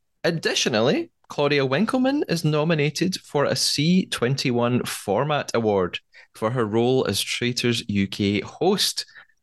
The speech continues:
The C twenty-ones are the leading awards for the global format business,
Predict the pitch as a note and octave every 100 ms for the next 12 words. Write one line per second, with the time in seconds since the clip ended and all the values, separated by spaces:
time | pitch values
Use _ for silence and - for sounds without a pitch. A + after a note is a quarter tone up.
0 | _ - C#3+ G3+ F#3 F3 F3+ F3 F3 F3
1 | F3+ E3 - A2+ A#2 A#2 D#3 F3+ B2 A#2
2 | B2+ C3+ - F#2+ G2+ D3+ A#3 C#4 G#3 F3
3 | - - C3 B2+ G2+ - D#2+ F2+ D#2+ F#2
4 | - -